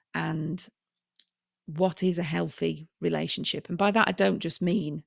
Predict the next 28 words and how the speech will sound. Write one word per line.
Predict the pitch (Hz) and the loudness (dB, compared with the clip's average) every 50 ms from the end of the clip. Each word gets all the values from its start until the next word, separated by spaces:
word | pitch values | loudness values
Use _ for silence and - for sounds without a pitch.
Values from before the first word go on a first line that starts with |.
| _ - | _ -4
a, | 165 165 156 135 143 131 - - | -2 -2 -2 -2 -4 -6 -8 -10
you | - 165 | -10 -8
know, | 151 143 | -6 -6
romantic | - 151 175 165 165 170 170 170 170 - - 160 - - | -4 -2 -2 0 2 2 2 0 0 -2 -4 -4 -4 -2
sexual | - 175 165 - - - 139 - | -2 -2 -2 -2 -4 -6 -4 -4
relationship. | - - 165 147 170 160 - 160 - 175 - | -4 -4 -4 -4 -4 -6 -8 -8 -10 -8 -6
I | - 185 | -4 -2
mean | 180 180 175 175 170 _ _ _ _ _ _ _ - | 0 0 0 -2 -2 _ _ _ _ _ _ _ -2
their | 185 180 | -2 0
relationships | 175 180 180 180 185 180 175 - - 190 - - - - - | 2 2 2 4 2 2 2 0 -2 -2 -4 -4 -6 -4 -6
with | 170 156 | -6 -4
their | - - 170 | -4 -6 -6
friends. | - - 170 160 160 165 165 - | -4 -4 -2 -2 -2 -2 -2 -2
We | - 170 | -2 0
need | 180 190 208 220 220 | 2 2 2 2 0
to | - | -2
try | - - 185 180 | -4 -2 -2 -2
and | 165 170 | -2 -2
keep | - - 202 - - | -2 -4 -4 -4 -4
them | - 165 165 | -4 -6 -4
grounded | 156 - 180 190 190 185 185 180 196 160 156 156 156 156 - _ _ _ _ _ _ _ _ _ _ _ _ _ _ - | -2 2 4 4 6 6 4 2 0 0 0 -2 -2 -4 -8 _ _ _ _ _ _ _ _ _ _ _ _ _ _ 2
in | 165 170 170 165 | 4 4 4 4
those | 160 165 170 165 165 | 4 2 2 0 0
real | 165 175 190 196 175 165 165 165 170 160 _ _ _ _ _ _ _ - 175 | 4 6 6 6 6 4 2 2 0 -4 _ _ _ _ _ _ _ -6 -2
relationships | 175 175 175 165 160 - - 143 127 - 165 - - - - | 0 2 2 2 2 0 0 0 -2 -2 -2 -2 -4 -4 -4
with | 175 165 165 151 156 - _ _ | -2 0 0 0 -2 -6 _ _
family, | - - - - 208 190 185 185 185 180 180 180 175 180 - | -20 -8 -2 2 2 4 4 4 2 2 2 0 -2 -6 -10
friends, | _ - - - 180 175 170 170 170 170 170 170 - - - - | _ -8 0 2 2 2 2 2 0 -2 -4 -6 -6 -10 -12 -14